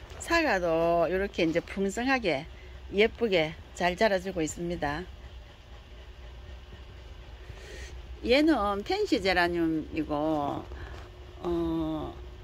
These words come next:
아이고, 또 이름이 갑자기 생각 안 납니다, 지금. 엄청, 어, 이뻐하고 꽃이 너무 예뻐서 제가 항상 좋아하는 그런 이제 종류입니다.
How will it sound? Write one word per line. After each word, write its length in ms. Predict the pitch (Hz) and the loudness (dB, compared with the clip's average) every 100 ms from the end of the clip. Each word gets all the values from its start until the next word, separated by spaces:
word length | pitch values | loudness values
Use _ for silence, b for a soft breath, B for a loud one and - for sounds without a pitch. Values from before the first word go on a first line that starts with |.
| - | -8
아이고, 360 | 196 185 185 180 | -6 -4 -6 -8
또 100 | - | -2
이름이 320 | 277 269 185 | 2 2 2
갑자기 340 | 160 139 190 156 | 0 0 2 2
생각 300 | 190 165 151 | 2 0 0
안 120 | 127 | -2
납니다, 300 | 131 131 - | -4 -6 -8
지금. 300 | - - 151 - - - - - - - B B B B B - - - | -8 -8 -10 -10 -14 -14 -14 -14 -14 -14 B B B B B -12 -12 -2
엄청, 560 | 269 277 285 214 196 - | 0 2 2 0 -4 -6
어, 240 | 185 180 175 | -2 -2 -2
이뻐하고 600 | 262 - 277 240 156 143 175 | -4 0 2 2 0 -2 -4
꽃이 300 | 240 262 208 | -4 -2 2
너무 220 | 170 190 214 | 2 2 0
예뻐서 640 | 190 - 185 160 147 151 | -4 -2 -2 0 2 0
제가 300 | - 180 180 | 0 -2 0
항상 360 | 202 202 180 165 | -2 -4 -2 0
좋아하는 600 | 170 170 170 170 156 143 | 0 0 0 0 0 -2
그런 340 | 165 143 131 - | -4 -4 -6 -10
이제 240 | - 120 - | -10 -10 -8
종류입니다. 720 | 165 147 147 143 127 123 180 | -6 -2 -2 -4 -6 -8 -8